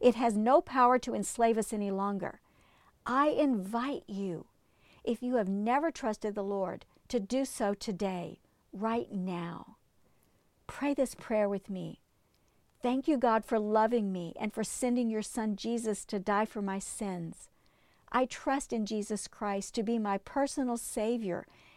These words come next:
and turn my entire life over to you.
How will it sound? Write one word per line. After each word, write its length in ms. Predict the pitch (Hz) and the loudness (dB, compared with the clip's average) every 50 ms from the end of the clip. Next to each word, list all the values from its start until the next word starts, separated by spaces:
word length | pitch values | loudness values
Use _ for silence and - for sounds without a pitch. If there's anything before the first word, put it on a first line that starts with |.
| - _ - | -20 _ -4
and 220 | - - 220 214 | 0 0 0 0
turn 300 | - - - 262 262 247 | -2 -2 0 2 2 4
my 160 | 240 214 196 190 | 2 2 2 0
entire 440 | 190 190 - - - 254 240 240 | -2 -4 -6 -6 -4 -2 0 0
life 320 | 240 220 196 180 180 - - - | 0 -2 -2 -4 -4 -6 -6 -4
over 260 | - 202 196 196 208 | -2 -2 -2 -2 -4
to 200 | 202 - - 226 | -6 -6 -6 -6
you. 500 | 214 202 196 190 185 170 160 147 147 170 | -4 -4 -4 -4 -4 -4 -6 -6 -10 -12